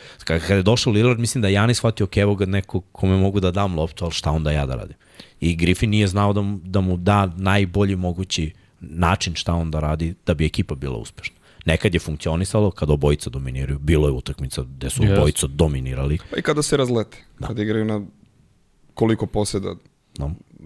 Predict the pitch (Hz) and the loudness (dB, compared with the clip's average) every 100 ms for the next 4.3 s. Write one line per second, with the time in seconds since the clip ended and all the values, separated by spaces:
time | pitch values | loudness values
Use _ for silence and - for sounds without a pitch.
0 | - - 107 - 104 104 110 - 110 104 | -10 -6 -4 -2 -2 0 -2 -2 -4 -4
1 | - 107 107 104 - 104 - 101 107 104 | -2 -2 0 -2 -4 -6 -6 -6 -2 -4
2 | - 98 - 98 - - 101 101 - 107 | -4 -12 -10 -12 -14 -10 -8 -6 -2 -2
3 | 98 - - - - 123 - 123 107 101 | -2 -8 -20 -14 0 0 2 -2 -2 -4
4 | 92 92 | -4 -4